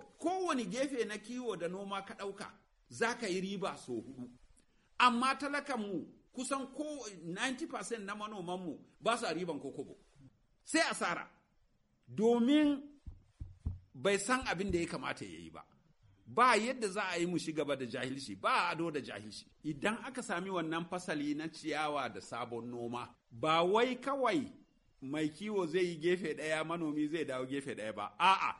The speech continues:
za su haɗu su dawo ɗaya. Kowa zai dawo yana kiwo, yana noma.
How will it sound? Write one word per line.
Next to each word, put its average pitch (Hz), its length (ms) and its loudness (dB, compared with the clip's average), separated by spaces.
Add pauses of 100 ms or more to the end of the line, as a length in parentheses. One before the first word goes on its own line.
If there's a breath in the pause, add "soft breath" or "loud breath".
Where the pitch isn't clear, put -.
(200 soft breath)
za 226 280 8
su 240 120 -2
haɗu 175 220 -2
su 180 100 -8
dawo 151 260 2
ɗaya. 143 220 -2 (840)
Kowa 254 380 10
zai 262 160 4
dawo 214 300 6
yana 220 360 4
kiwo, 240 720 6 (220)
yana 180 340 4
noma. 117 320 -6